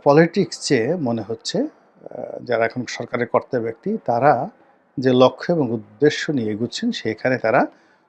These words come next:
সফলতা অর্জন করছেন বলে কিংস পার্টির যারা লোকজন, তারা মনে প্রাণে বিশ্বাস করছেন।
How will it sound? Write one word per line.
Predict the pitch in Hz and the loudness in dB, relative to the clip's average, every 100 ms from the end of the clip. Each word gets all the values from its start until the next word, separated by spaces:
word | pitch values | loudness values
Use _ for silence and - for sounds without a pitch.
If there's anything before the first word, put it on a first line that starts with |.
| - | -4
সফলতা | - 202 131 113 104 | 0 2 0 0 -4
অর্জন | 104 104 101 | -4 -6 -10
করছেন | - 107 - 156 156 | -10 -10 -2 2 2
বলে | 117 127 147 127 254 - _ _ _ _ | 2 4 6 4 2 -6 _ _ _ _
কিংস | 214 196 - | -2 -2 0
পার্টির | 131 120 | 0 0
যারা | 113 110 | 0 0
লোকজন, | 104 139 | -4 -4
তারা | 202 127 | -2 -2
মনে | 107 104 | -4 -8
প্রাণে | - 107 175 277 | -4 -2 -2 -4
বিশ্বাস | 110 107 - 92 | -8 -6 -6 -8
করছেন। | - - - | -12 -16 -12